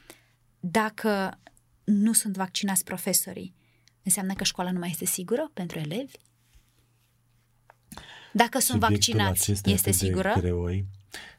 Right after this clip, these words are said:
Speaker 2: Nu sunt medic, nu sunt specialist nici în genetică, nici în... nu cunosc eu prea bine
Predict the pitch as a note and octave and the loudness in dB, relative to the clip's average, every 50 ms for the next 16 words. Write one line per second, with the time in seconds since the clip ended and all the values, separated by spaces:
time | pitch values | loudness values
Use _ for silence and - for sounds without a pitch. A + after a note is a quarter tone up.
0 | - - A2 G#2+ A2 C#3 D3+ D3 - - A2+ G2+ F#2+ F#2+ G2 F2+ E2 D#2 D#2+ E2 | -2 2 6 6 8 6 6 4 4 2 4 4 4 4 2 2 0 -2 -4 -4
1 | D#2+ - - - - - - _ _ _ _ _ _ _ _ _ _ _ _ _ | -6 -6 -10 -14 -20 -20 -20 _ _ _ _ _ _ _ _ _ _ _ _ _
2 | _ _ _ _ _ _ _ _ _ _ _ _ _ _ A#2 A2 G#2 A#2+ C3+ - | _ _ _ _ _ _ _ _ _ _ _ _ _ _ 4 6 6 6 6 4
3 | - A#2+ G#2+ - - - G#2+ G2+ G#2 - G2 G2+ G#2+ A2 G#2 - - - G#2+ A2 | 4 2 2 2 2 2 2 2 4 2 2 2 4 2 2 0 -2 0 2 2
4 | A2 G#2+ - G#2 G2 F#2 F#2+ F#2+ F#2 G2+ A2+ G#2+ G#2 G2+ G2 - - G#2 G2 G2+ | 2 2 2 0 0 0 0 2 2 4 4 2 2 0 -4 -2 0 2 2 2
5 | G#2 G#2 - G2+ G2 G2 G2 G2 G#2 G#2+ A#2 B2+ C3+ B2+ A#2 G#2 F#2+ - - G#2 | 2 2 2 0 2 2 2 2 0 -2 -2 -2 -2 0 0 0 -2 -2 0 0
6 | G2+ G2+ F#2 G2 F2+ F#2+ F#2+ F2+ E2+ F2 G#2 G#2+ G2+ G2 F#2 F#2 F2+ F2+ F2 F2 | 2 2 2 0 0 0 0 0 0 2 2 2 4 2 2 0 -2 -2 -4 -6
7 | F2+ | -8